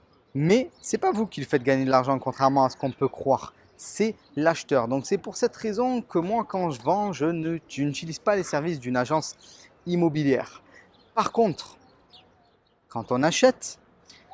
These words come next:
là je dis oui, avec grand plaisir, passez par des agences. Pourquoi ? Parce qu'elles feront l'intermédiaire s'il le faut pour faire baisser le prix.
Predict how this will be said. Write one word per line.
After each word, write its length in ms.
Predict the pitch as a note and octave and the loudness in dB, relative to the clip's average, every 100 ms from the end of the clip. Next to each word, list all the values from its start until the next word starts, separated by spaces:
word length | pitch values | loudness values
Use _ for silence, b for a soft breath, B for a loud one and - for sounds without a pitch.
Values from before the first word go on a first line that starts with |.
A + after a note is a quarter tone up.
| - | -10
là 220 | C3+ E3 F3+ | 2 4 4
je 140 | D3 | 2
dis 300 | C#3 C#3+ E3 - - - B2 | -4 -4 -8 -12 -20 -18 -12
oui, 380 | C3 D#3+ F#3+ - _ - | -6 -2 -2 -4 _ -2
avec 400 | B2+ C3 F3+ D#3+ | 0 2 2 2
grand 400 | B2+ - E3 F#3 | -2 -6 -6 -6
plaisir, 500 | - E3 D3+ D#3 C#3+ | -6 -6 -4 -4 -6
passez 480 | - E3 - - F#3+ | -2 -4 -2 -4 0
par 240 | D#3+ C3+ | 0 0
des 160 | D#3 D#3+ | -2 -2
agences. 460 | D3+ E3 C#3 - B B B | -2 -2 -2 -6 B B B
Pourquoi ? 240 | - - A#3+ | -6 2 2
Parce 120 | D#3+ | 2
qu'elles 140 | D#3 | -2
feront 400 | C3+ - F3 F3+ | -2 -2 0 2
l'intermédiaire 640 | F#3 D#3 C#3+ D#3 D#3+ D3 E3 | 0 0 2 2 0 0 -2
s'il 220 | - C#3 | -2 -4
le 80 | C3+ | -4
faut 200 | - A3+ | -2 -4
pour 200 | - C#3 | -4 -4
faire 200 | E3+ C3 | -2 -2
baisser 380 | A2+ E3+ - F3+ | 0 0 0 -2
le 80 | |
prix. 320 | E3 - C#3+ | -2 -4 -10